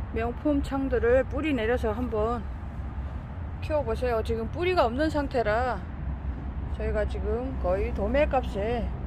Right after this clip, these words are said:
올려드리고 있으니까 요런 기회에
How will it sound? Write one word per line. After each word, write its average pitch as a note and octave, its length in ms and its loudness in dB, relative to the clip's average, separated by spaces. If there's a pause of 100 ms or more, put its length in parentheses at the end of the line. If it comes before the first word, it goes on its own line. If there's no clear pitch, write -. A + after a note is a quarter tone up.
(180)
올려드리고 G#3 580 0
있으니까 G3+ 580 0 (540)
요런 D4 300 4
기회에 A#3 600 2